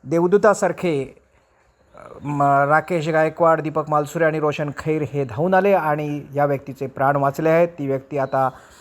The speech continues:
ठणठणीत होऊन आपल्या घरी गेली आहे. या मदत कार्याबद्दल परिसरातून या मदतगारांचे अभिनंदन व्यक्त होत आहे. विशेष प्रतिनिधीसह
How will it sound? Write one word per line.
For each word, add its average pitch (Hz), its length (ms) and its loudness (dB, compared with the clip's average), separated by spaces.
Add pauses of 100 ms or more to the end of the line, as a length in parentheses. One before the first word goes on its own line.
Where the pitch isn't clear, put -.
(840)
ठणठणीत 185 360 4
होऊन 151 240 0
आपल्या 139 440 0 (180)
घरी 147 380 2
गेली 151 260 0
आहे. 147 340 2 (680)
या 143 420 4 (500)
मदत 156 180 -2 (120)
कार्याबद्दल 151 640 2 (840)
परिसरातून 156 600 2 (760)
या 143 240 4
मदतगारांचे 147 1040 -2
अभिनंदन 147 560 2 (200)
व्यक्त 156 280 2
होत 120 220 -2
आहे. 127 300 0
विशेष 143 420 0
प्रतिनिधीसह 165 760 2